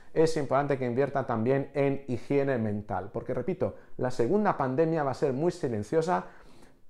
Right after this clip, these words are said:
pero va a generar una merma en tu empresa que el hecho de contratar a un profesional, una profesional de la psicología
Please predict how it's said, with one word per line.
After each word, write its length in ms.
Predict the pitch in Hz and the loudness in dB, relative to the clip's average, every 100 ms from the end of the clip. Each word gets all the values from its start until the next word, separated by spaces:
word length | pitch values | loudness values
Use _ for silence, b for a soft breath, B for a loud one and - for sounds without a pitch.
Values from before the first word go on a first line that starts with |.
| - | 6
pero 640 | 165 156 139 135 139 139 | 12 12 12 10 8 4
va 180 | 127 175 | 4 2
a 20 | |
generar 400 | 202 190 156 139 | 4 2 4 4
una 200 | 127 127 | 2 0
merma 480 | 120 160 196 160 123 123 - | 2 4 4 2 0 -2 -6
en 180 | 170 185 | -4 0
tu 80 | 180 | 0
empresa 560 | 151 175 175 185 196 B B B B | 0 2 2 0 -2 B B B B
que 300 | - 156 113 | 6 8 8
el 120 | 127 | 6
hecho 180 | 170 190 | 4 4
de 100 | 170 | 2
contratar 460 | 165 143 139 131 123 | 2 -2 -2 -2 -2
a 20 | |
un 80 | 139 | -2
profesional, 500 | 147 135 131 135 139 | -2 -4 -4 -4 -2
una 120 | 123 | -2
profesional 460 | 117 120 113 143 135 | -2 -2 -4 -4 -2
de 80 | |
la 120 | 123 113 | -2 -2
psicología 760 | 117 - 117 - 160 127 101 | -6 -4 -4 -2 0 0 -2